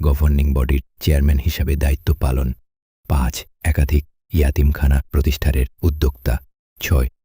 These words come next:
একাধিক দাতব্য হাসপাতাল প্রতিষ্ঠা। সাত, কয়েকটি মসজিদ প্রতিষ্ঠা। আট, ছাত্র জীবনে মেডিকেল কলেজের ছাত্র থাকা অবস্থায় স্বেচ্ছায় রক্তদানকারী ক্লাব পালস প্রতিষ্ঠাকালীন সভাপতি হিসাবে দায়িত্ব পালন।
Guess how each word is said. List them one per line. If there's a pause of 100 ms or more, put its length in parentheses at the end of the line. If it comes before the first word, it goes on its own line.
একাধিক
দাতব্য
হাসপাতাল
প্রতিষ্ঠা। (440)
সাত, (360)
কয়েকটি
মসজিদ
প্রতিষ্ঠা। (400)
আট, (360)
ছাত্র
জীবনে (220)
মেডিকেল
কলেজের
ছাত্র
থাকা
অবস্থায় (180)
স্বেচ্ছায় (180)
রক্তদানকারী
ক্লাব
পালস
প্রতিষ্ঠাকালীন
সভাপতি
হিসাবে (200)
দায়িত্ব
পালন।